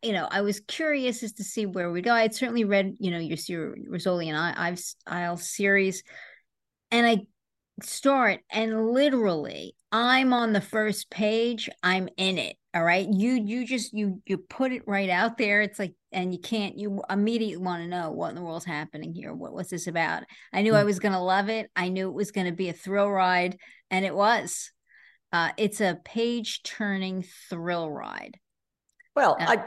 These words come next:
Speaker 2: I'm glad you thought so. It's funny because for me, I wasn't thinking of it as a thriller as I was writing it. I think it
Speaker 1: Yeah.
Speaker 2: was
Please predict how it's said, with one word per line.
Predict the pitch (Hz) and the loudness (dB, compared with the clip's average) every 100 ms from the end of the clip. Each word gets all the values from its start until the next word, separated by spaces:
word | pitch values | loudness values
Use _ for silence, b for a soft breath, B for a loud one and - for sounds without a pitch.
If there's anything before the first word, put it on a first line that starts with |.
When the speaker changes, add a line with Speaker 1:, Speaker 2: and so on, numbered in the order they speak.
| 214 | 4
Speaker 2:
I'm | 208 | 4
glad | 202 196 233 285 | 8 8 8 6
you | 359 | 2
thought | 190 208 - | 4 4 4
so. | 254 440 B B B | 2 2 B B B
It's | 240 - | 4 6
funny | 269 302 | 4 4
because | 277 233 220 202 - - | 4 4 6 6 2 -2
for | 233 | 0
me, | 226 277 320 - _ _ _ _ _ - | 2 2 0 -6 _ _ _ _ _ -4
I | 240 | 0
wasn't | 226 269 302 294 | 6 6 6 -2
thinking | 285 269 277 254 | -2 0 2 2
of | 214 | 2
it | 208 | 0
as | 185 180 | 0 -2
a | |
thriller | 156 - 160 175 202 | -6 -6 0 4 4
as | 185 156 | 4 2
I | 156 151 | 0 -2
was | 147 151 | -4 -4
writing | 135 147 185 202 | -2 0 0 0
it. | 220 220 - _ _ _ _ - | -2 -4 -10 _ _ _ _ -2
I | 175 | -2
think | 180 - 226 214 | 0 0 2 0
it | |
Speaker 1:
Yeah. | 156 | 0
Speaker 2:
was | 160 | -2